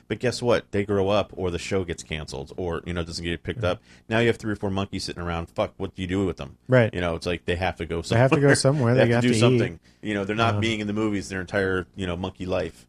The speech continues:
Speaker 2: People have, uh, you know, the whole Blackfish thing and,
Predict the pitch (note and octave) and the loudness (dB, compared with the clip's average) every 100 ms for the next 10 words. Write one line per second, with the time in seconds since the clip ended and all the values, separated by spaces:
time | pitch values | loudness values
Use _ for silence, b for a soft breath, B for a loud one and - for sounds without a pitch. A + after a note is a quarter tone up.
0 | _ D3 C3+ C#3+ A#2+ A#2 - C#3 A#2+ A2+ | _ 4 6 6 6 2 -6 2 4 6
1 | A2+ B2+ A#2 A2+ A2 A2 C3+ A2 A#2 A#2+ | 4 2 2 4 4 4 4 6 6 8
2 | C3+ - A#2 G#2 - A2 G#2+ G#2 A2 G#2+ | 6 2 0 0 -2 -2 0 -2 -2 0
3 | G#2 G#2 G2+ | 2 0 -2